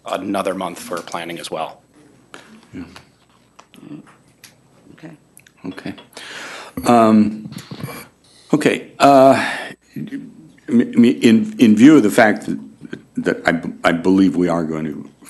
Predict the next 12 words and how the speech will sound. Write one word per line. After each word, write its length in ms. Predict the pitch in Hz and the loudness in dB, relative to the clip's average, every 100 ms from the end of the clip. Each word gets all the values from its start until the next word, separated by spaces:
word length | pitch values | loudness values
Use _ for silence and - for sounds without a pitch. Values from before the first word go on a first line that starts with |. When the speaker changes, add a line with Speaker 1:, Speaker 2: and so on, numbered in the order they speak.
| - _ | -20 _
Speaker 2:
adjourn 440 | 85 80 87 92 80 | -8 -2 2 2 2
this, 260 | 73 69 | -2 -8
but 720 | - - - 85 80 80 - 85 | -12 -6 0 0 0 -4 -10 -10
since 440 | - 90 82 - | -4 -2 -4 -6
this 340 | - 92 - - | -2 -2 -2 -6
is 340 | 98 95 87 | 0 0 0
a 60 | 90 | -4
public 360 | - 87 85 | -6 -4 -2
hearing 360 | - 117 104 95 | 0 2 2 0
and 120 | 90 | -2
it's 180 | 87 90 | -2 0
open, 460 | 107 - 87 85 | 0 0 -4 -4